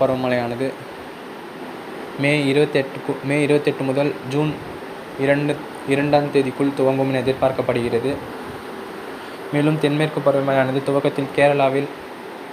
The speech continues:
சற்று பரவலாக பதிவாகும் என எதிர்பார்க்கப்படுகிறது. மேலும்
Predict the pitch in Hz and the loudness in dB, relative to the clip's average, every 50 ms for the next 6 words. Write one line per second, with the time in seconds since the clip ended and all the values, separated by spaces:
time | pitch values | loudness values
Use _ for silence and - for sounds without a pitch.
0 | - - - - - - - - - - - - - - - - - - - - | -12 -12 -12 -12 -12 -12 -12 -12 -14 -14 -14 -14 -14 -14 -14 -14 -14 -14 -14 -14
1 | - - - - 139 127 - 135 - 139 139 147 143 143 143 139 139 135 143 143 | -14 -12 -4 -2 -2 0 0 4 6 6 8 8 8 8 6 4 4 4 2 0
2 | 139 131 - - - - - - - - - - - - - - 135 131 135 143 | 0 0 -2 -4 -8 -12 -12 -12 -14 -14 -14 -14 -14 -14 -4 0 2 4 6 6
3 | 139 139 139 139 139 131 127 123 123 120 120 120 135 139 131 143 135 135 - 127 | 4 4 4 0 -2 -2 -2 0 0 0 -2 0 -2 0 2 2 0 0 0 -2
4 | 147 139 120 123 120 120 120 139 156 - - - - - - - - - - - | -2 -2 -2 -2 -2 -2 -2 -2 -4 -4 -6 -12 -12 -12 -12 -12 -12 -12 -12 -12
5 | - - - - - - - - - - - - - - 143 147 151 160 160 156 | -12 -12 -14 -14 -12 -12 -12 -12 -12 -12 -12 -12 -4 0 2 4 4 4 2 2